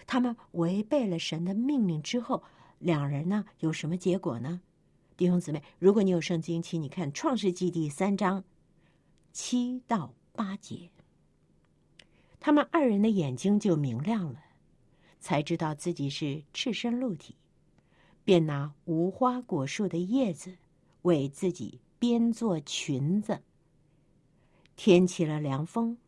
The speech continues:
耶和华神在园中行走，那人和他妻子听见神的声音，就藏在园里的树木中，躲避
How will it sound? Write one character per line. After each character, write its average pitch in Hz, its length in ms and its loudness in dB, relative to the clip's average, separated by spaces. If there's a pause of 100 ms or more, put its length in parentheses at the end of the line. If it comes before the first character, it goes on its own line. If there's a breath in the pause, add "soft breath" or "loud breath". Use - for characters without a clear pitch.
(640 soft breath)
耶 294 180 6
和 269 120 4
华 240 220 4
神 180 420 2
在 190 240 2
园 160 440 2
中 262 200 0
行 196 320 0
走， 196 260 -6 (840 soft breath)
那 208 160 8
人 170 200 8
和 170 180 0
他 175 120 -2
妻 190 260 -6
子 180 120 -2
听 262 360 0
见 226 260 2
神 170 240 0
的 214 100 0
声 240 280 0
音， 170 280 0 (600 soft breath)
就 160 240 2
藏 170 340 -4
在 180 380 0
园 196 380 2
里 151 180 0
的 156 160 -4
树 320 420 4
木 190 320 2
中， 214 400 -2 (600 soft breath)
躲 147 420 8 (140)
避 240 320 0